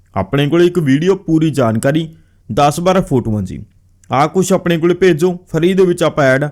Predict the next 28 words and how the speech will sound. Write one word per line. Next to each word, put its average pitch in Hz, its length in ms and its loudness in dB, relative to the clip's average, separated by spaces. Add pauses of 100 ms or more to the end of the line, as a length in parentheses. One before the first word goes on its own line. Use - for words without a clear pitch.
(200)
ਲਗਾ 113 280 0
ਦਾਂਗੇ। 95 240 -2
ਆਪਣਾ 175 240 0
ਕੋਈ, 180 440 0 (420)
ਨਾ 147 220 0
ਤਾਂ 160 120 -2
ਕੋਈ 165 160 -4
ਫੀਸ, 151 360 0
ਨਾ 151 160 0
ਕੋਈ 147 160 -4
ਦਲਾਲੀ, 123 400 0
ਨਾ 135 120 -4
ਕੋਈ 123 240 -6
ਕਮਿਸ਼ਨ, 143 400 -2
ਕੁਛ 180 240 -2
ਨਹੀਂ 160 160 0
ਹੁੰਦਾ 90 220 -4
ਜੀ। 67 220 -12 (600)
ਬਾਕੀ 120 220 -2
ਬਸ 160 220 -2
ਭੇਜ 185 260 2
ਦਿਆ 165 120 2
ਕਰੋ 175 140 -2
ਆਪਣੇ 170 220 -2
ਕੋਲੇ 175 180 2
ਵੀਡੀਓ, 165 300 0
ਜਾਣਕਾਰੀ, 147 400 -2
ਫੋਟੋਆਂ। 160 460 -2